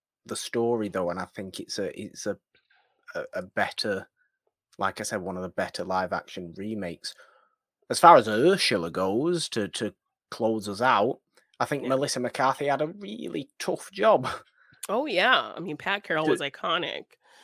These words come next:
Speaker 1: A
Speaker 2: Um,
Speaker 1: really, really tough job, and she does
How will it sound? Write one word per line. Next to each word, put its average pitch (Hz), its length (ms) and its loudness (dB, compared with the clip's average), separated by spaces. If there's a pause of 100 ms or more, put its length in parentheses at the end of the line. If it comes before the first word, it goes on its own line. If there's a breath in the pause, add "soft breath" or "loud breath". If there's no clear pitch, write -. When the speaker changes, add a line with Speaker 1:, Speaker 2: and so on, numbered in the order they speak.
(420 soft breath)
Speaker 1:
A - 20 4
Speaker 2:
Um, 156 60 6
Speaker 1:
really, 214 480 0
really 143 300 2
tough - 260 -8
job, 92 260 -2 (100)
and 143 140 -4
she 95 320 -8
does 104 320 -2